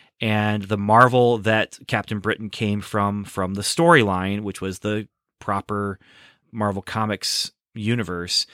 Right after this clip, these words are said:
was given the designation six one six, and then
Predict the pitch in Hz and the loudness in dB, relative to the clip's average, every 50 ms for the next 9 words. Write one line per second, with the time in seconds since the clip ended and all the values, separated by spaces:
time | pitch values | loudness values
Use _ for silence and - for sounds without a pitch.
0 | - - - - _ _ - 113 110 98 - - 117 107 95 107 101 95 92 104 | -20 -20 -20 -20 _ _ -2 -2 -2 -2 0 2 0 2 2 0 -4 -2 -2 -2
1 | 101 98 95 98 104 - - _ - 101 92 87 90 98 92 - - 95 - - | 0 0 0 -2 -4 -6 -10 _ -6 -4 -4 -4 -4 -6 -6 -4 -4 -4 -4 -4
2 | 92 - - 92 87 87 - - 190 190 - - - - - - - - - - | -4 -6 -10 -10 -8 -4 -2 4 4 4 4 4 0 0 0 -2 -4 -10 -20 -20
3 | - _ _ _ - 107 104 104 98 90 104 101 98 98 98 98 95 95 95 90 | -20 _ _ _ -2 0 0 0 -2 0 0 0 2 2 0 -2 -2 -4 -6 -10